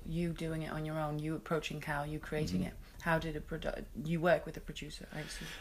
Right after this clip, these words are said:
Speaker 2: I work with a producer for touring the show,
Speaker 1: Mm-hmm.
Speaker 2: um, Milky, who's in, um, in Melbourne, but I, I produce the show myself, so I make it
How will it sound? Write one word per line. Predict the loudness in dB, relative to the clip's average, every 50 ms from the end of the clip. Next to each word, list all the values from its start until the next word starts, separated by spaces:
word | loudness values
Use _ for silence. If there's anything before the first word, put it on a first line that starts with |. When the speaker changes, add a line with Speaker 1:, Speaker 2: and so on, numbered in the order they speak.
| 6 10
Speaker 2:
I | 12
work | 12 12 12
with | 12 10
a | 8
producer | 8 8 10 10 10 10 8 6
for | 8 10 12 12 12
touring | 10 10 8 10 10 10 10 8 6
the | 4 4
show, | 4 4 4 6 6 4 4 2 0 0
Speaker 1:
Mm-hmm. | 2 2 2 2 2 2
Speaker 2:
um, | 4 4 4 4 2 0 0
Milky, | 4 6 6 6 4 4 2 2 2
who's | 2 2 0 0 0
in, | 0 0 0 -2 -2 -2
um, | -4 -2 -2 -2 -4 -4 -6 -10 -8 -6 -6 -6 -6 -8 -14 -14 -14 -16 -14 -8 -4
in | -2 -2 0 0 2
Melbourne, | 4 4 4 4 4 4 2 2 4 6
but | 6 6 6 4 2 4
I, | 6 8 8 8 6 6 4
I | 2 2
produce | 2 4 4 4 6 8 10 10 10 8 6 4
the | 4 4
show | 4 6 6 6 6
myself, | 4 2 2 2 2 0 0 -2 -4 -4 -2 2
so | 4 4 4 4
I | 4 4
make | 4 4 4 4 4 4 2 2 2
it | 0 0 0 -2